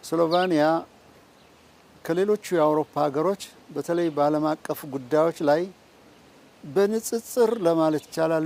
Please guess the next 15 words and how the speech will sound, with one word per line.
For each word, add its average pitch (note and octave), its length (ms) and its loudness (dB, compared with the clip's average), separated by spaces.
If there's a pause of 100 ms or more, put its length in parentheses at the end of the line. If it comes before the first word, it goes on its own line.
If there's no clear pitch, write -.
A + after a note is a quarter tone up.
ሚዛናዊ E3+ 680 2 (1300)
የሆነ D#3 340 2 (100)
እይታ D#3+ 320 -6 (100)
ያላቸው B2+ 480 -6
ናቸው። A2+ 260 -16 (680)
ምናልባት D#3+ 380 4
ታሪካዊ D#3 420 4 (260)
መሰረቱ D#3 480 0 (720)
ይሄንን D3+ 500 2
አይነት C3+ 360 -2
አቋም C#3 400 -2
እንዲይዙ C3 420 -4
አድርጓቸው B2+ 560 -2
እንደሆነ B2+ 340 -2
ይገመታል። C#3 600 0